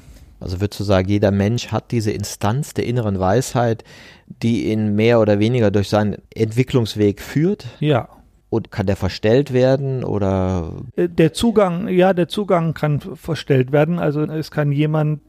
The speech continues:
Speaker 2: mit seiner eigenen inneren Kraft, die ihn nach vorwärts treiben möchte, mit seiner eigenen inneren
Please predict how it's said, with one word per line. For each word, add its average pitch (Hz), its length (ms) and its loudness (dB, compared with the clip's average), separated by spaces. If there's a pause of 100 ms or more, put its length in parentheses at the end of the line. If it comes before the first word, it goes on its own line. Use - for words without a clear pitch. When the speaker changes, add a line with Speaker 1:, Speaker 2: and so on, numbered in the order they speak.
Speaker 2:
mit 156 160 0
seiner 151 320 0
eigenen 165 380 2
inneren 160 460 0
Kraft, - 600 -2 (100)
die 156 100 -4
ihn 151 160 0
nach 143 120 -2
vorwärts 170 540 0
treiben 147 400 -2
möchte, 147 720 0
mit 151 460 -4
seiner 143 280 0
eigenen 147 400 -2
inneren 139 680 0